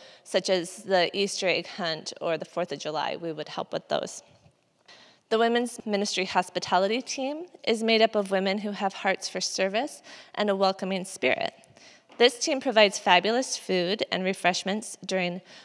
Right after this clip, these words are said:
women's ministry events and all church events. These women are wonderful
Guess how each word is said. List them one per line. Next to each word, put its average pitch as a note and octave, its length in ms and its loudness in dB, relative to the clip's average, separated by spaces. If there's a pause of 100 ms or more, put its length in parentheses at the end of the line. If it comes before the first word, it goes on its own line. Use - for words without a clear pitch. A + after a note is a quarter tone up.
(120)
women's G#3+ 320 2
ministry F#3+ 480 0
events D#3 440 -2
and E3 200 -6 (100)
all F3 140 6
church E3 420 -2
events. - 560 -8 (580)
These B3+ 240 6
women A#3 460 4 (160)
are G3 140 2
wonderful G3+ 500 0